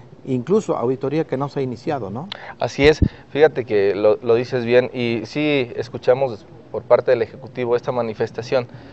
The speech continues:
Speaker 2: de que dichas obras estarían o están, creo, quiero entender, ya en, en el portal. Digo, qué bueno que pueda haber ese avance, la verdad es que, eh,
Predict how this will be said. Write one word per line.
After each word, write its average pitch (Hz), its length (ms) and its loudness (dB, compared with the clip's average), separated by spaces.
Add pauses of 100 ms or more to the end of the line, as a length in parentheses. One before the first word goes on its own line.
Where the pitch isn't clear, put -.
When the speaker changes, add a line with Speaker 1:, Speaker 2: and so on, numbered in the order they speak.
(240)
Speaker 2:
de 120 140 -8
que 131 120 -4
dichas 135 420 0
obras 147 380 4 (200)
estarían 151 480 8
o 127 80 4
están, 151 380 6 (300)
creo, 127 360 4 (200)
quiero 135 180 4
entender, 120 460 4 (400)
ya 120 320 10
en, 107 260 -2
en 107 140 -6
el 107 120 -4
portal. 113 440 4 (260)
Digo, 135 220 8
qué 143 120 4
bueno 160 280 6
que 120 180 0
pueda 127 240 6
haber 127 260 8 (340)
ese 127 240 2
avance, 123 360 8
la 120 120 10
verdad 120 160 12
es 123 100 -2
que, 117 200 0 (280)
eh, 104 280 -2